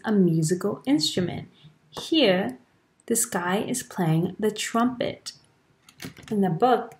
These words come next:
it says, "Here come the musicians." And here we have someone with a guitar and someone with a saxophone. On the next page, there were also musicians at Tia Sapai's birthday party.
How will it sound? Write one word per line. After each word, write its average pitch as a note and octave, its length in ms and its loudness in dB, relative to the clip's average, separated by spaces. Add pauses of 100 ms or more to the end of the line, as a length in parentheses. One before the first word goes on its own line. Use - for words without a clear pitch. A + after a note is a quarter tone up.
it G3 160 -2
says, E3 640 -2 (600)
"Here D4 460 -2
come F#3 480 -2
the F#3+ 160 0
musicians." F#3+ 1000 -2 (440)
And G3+ 200 4
here A3 160 2
we B3+ 80 -2
have B3 180 -8
someone G#3 320 -2
with G#3 160 -8
a B3+ 60 -6
guitar E3+ 720 -6 (720)
and G#3 160 -2
someone F3+ 400 -2
with F3+ 140 -8
a G3 60 -2
saxophone. - 1080 -6 (1400)
On G3+ 140 0
the F#3 80 0
next G#3+ 480 -2
page, D#3 640 -2 (1700)
there G3+ 140 4
were G3+ 100 4
also C4 500 0
musicians E3+ 720 0
at G3 200 -6
Tia G#3 300 0
Sapai's G#3+ 840 -2
birthday G#3+ 480 -2
party. - 540 -14